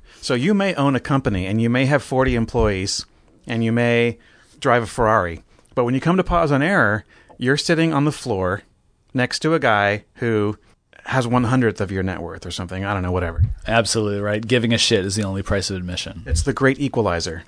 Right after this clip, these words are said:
Speaker 2: Absolutely.
Speaker 1: And by putting everybody on that equal playing field, your opinion, it's the information that has the weight, not who you are.
Speaker 2: You're not making me feel any less nervous about it.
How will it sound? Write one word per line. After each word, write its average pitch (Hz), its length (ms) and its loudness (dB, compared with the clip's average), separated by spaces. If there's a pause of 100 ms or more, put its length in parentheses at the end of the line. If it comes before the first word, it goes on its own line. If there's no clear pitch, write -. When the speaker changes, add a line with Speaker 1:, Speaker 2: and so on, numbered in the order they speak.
Speaker 2:
Absolutely. 98 300 -10
Speaker 1:
And 120 80 0
by 107 100 0
putting 190 300 -2
everybody 175 340 2
on 139 140 0
that 123 180 0
equal 139 300 -2
playing 127 340 -2
field, 87 400 -8 (360)
your 123 160 2
opinion, 113 440 0
it's 95 140 -4
the 117 100 -2
information 117 880 2 (500)
that 107 140 2
has 104 220 -2
the 113 80 -2
weight, 90 280 -4
not 107 540 -2 (440)
who 131 120 0
you 104 200 0
are. 78 260 -8 (480)
Speaker 2:
You're 107 140 -6
not 117 180 0
making 107 260 -2
me 101 80 -4
feel 95 220 -4
any 95 160 -4
less 92 240 -6
nervous 90 320 -6
about 85 240 -6
it. - 60 -12